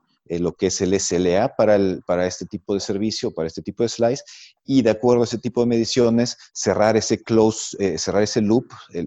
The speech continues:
ese, eh, lo que le llamamos closed loop automation, de tal manera que podamos ir ajustando, eh, los parámetros de la red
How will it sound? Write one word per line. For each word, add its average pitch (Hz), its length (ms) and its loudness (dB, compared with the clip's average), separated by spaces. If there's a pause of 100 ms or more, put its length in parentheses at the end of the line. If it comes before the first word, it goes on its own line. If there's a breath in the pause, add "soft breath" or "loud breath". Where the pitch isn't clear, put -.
ese, 82 680 -4
eh, 78 40 -8
lo 80 120 -8
que 90 100 -6
le 87 60 2
llamamos 92 320 -2
closed 95 240 -2
loop 92 140 -2
automation, 110 600 -2 (380 loud breath)
de 180 80 -6
tal - 160 2
manera 104 260 0
que 92 140 -6
podamos 98 400 0
ir 110 240 -4
ajustando, 101 1000 -4 (380 soft breath)
eh, 85 240 -2
los 85 200 -4
parámetros 98 680 -2
de 87 80 -2
la 85 160 -2
red 95 240 0